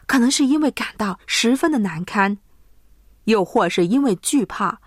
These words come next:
而变成了土色。二章的十一到十二节，在这里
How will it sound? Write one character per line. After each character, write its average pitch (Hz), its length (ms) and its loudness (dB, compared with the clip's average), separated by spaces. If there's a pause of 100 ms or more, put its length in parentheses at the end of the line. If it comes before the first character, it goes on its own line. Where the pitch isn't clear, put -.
(220)
而 180 200 2
变 269 320 0
成 - 140 -4
了 160 100 0
土 - 240 -8
色。 - 260 -2 (720)
二 208 220 0
章 202 280 0
的 175 180 0
十 - 300 0
一 262 420 0
到 185 220 2
十 - 260 -6
二 214 260 0
节， 160 400 -4 (540)
在 196 160 2
这 202 120 2
里 160 240 2